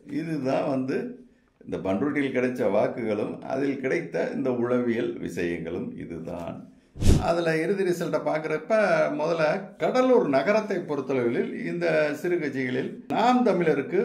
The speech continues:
பனிரெண்டு வாக்குகள் கிடைத்தன. ஏன்னா அந்த பனிரெண்டு வாக்குகள்ல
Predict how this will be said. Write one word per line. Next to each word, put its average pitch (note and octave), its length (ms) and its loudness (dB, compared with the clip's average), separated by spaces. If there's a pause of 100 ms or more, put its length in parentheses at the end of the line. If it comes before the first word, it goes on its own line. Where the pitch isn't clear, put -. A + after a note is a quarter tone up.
(380)
பனிரெண்டு G#3+ 600 0
வாக்குகள் C3+ 560 0
கிடைத்தன. G2 520 -6 (640)
ஏன்னா C3+ 220 2
அந்த C3 280 0
பனிரெண்டு A3+ 480 4
வாக்குகள்ல F#3+ 580 4